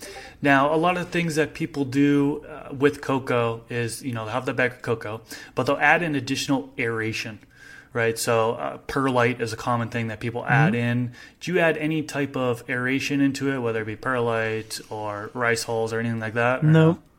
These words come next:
Speaker 2: nothing. Pure cocoa. And again, that's why I said that's why I love the can of cocoa, because it's so airy and fluffy itself. You don't need, you don't need to add anything to it.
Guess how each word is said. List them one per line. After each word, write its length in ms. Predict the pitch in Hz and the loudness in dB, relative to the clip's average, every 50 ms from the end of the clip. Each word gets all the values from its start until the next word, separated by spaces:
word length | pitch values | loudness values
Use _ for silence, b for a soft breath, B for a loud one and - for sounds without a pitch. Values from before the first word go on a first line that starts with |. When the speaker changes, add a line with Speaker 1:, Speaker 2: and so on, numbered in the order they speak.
| - - - | -20 -6 0
Speaker 2:
nothing. 500 | 165 156 165 170 170 165 131 160 147 139 | 4 6 8 8 8 6 6 4 2 2
Pure 800 | - - - - 175 165 165 170 170 175 175 175 175 175 170 | 0 -4 0 4 6 8 8 10 10 10 10 10 10 8 6
cocoa. 500 | 165 - - 175 156 - - 143 127 123 | 6 4 4 4 4 4 4 2 2 4
And 80 | 131 139 | 2 2
again, 220 | 139 131 139 135 | 0 0 0 0
that's 180 | 135 143 - - | 0 0 0 2
why 80 | 170 156 | 2 2
I 40 | |
said 200 | 143 - - 139 | 2 0 -2 -2
that's 180 | 139 139 131 - | -2 -4 -4 -2
why 200 | 147 139 139 139 | 0 2 4 4
I 20 | |
love 240 | 139 139 143 131 135 | 4 2 0 -2 -4
the 80 | - 143 | -8 -12
can 260 | - - 156 147 147 | -6 -2 0 0 0
of 100 | 143 - | 0 0
cocoa, 340 | - - - - - 123 117 | 0 0 2 2 2 0 0
because 560 | - 135 123 - - 143 131 123 117 - - _ - | 0 -2 -4 -2 0 2 2 2 0 -2 -8 _ -8
it's 160 | 143 - - | -6 -6 -4
so 560 | - - - 180 175 170 165 160 160 - - _ - | -6 -2 2 4 6 8 8 6 4 2 -2 _ 0
airy 520 | 143 143 156 160 151 147 143 131 120 - - | 4 6 8 8 8 8 6 2 0 -2 -4
and 180 | 135 120 120 | -4 -4 -4
fluffy 460 | 120 - - 143 139 123 - - 151 131 | -6 -4 -2 0 0 0 0 -2 -4 -4
itself. 420 | 123 - - - 131 120 113 - - | -6 -4 -2 0 0 0 -2 -4 -6
You 120 | - 135 131 | -6 -6 -2
don't 300 | 127 156 151 156 - - | 0 0 0 0 -2 -4
need, 440 | 143 135 143 151 156 156 139 127 - _ _ _ _ - - - _ | -2 0 2 2 4 2 2 0 -6 _ _ _ _ -20 -20 -16 _
you 100 | - 156 | -6 -4
don't 140 | 151 143 147 | -4 -2 0
need 160 | 147 147 135 | 0 0 -2
to 160 | 139 - - | -4 -4 -6
add 240 | 123 123 127 127 - | -6 -4 -6 -6 -6
anything 440 | - 135 131 127 123 - 131 123 113 - _ | -6 -4 -4 -4 -4 -6 -6 -8 -8 -10 _
to 160 | - 151 139 | 0 0 0
it. 100 | 120 - | 0 -2